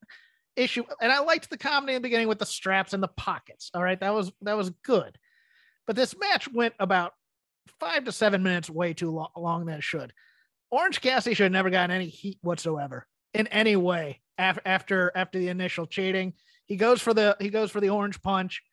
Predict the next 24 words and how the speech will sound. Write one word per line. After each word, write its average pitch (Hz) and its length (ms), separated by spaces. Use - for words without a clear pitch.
Wardlow 226 360
catches 196 340
him, 190 140
power 190 260
bomb, 175 300
one, 165 160
two, 151 180
three. 120 300
I 277 120
don't 427 200
think 269 240
you 240 100
need 233 180
the 196 100
long 202 520
segment 196 460
outside 190 720
where 170 280
it 190 140
looked 240 180
like, 226 240
it 233 180
looked 330 320
like 233 200